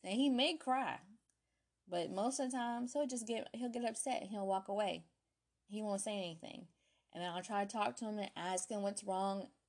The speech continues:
You know, "Come back in here, let's talk about it. Let me tell you why I said no."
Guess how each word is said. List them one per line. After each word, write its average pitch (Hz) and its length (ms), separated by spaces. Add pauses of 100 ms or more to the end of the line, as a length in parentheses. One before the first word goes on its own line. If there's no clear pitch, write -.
(320)
You 185 100
know, 175 220 (760)
"Come 196 160
back 208 180
in 214 100
here, 202 140
let's 190 180
talk 196 180
about 190 300
it. 196 160 (120)
Let 185 120
me 190 100
tell 196 200
you 202 180
why 185 440
I 196 100
said 190 320
no." 196 340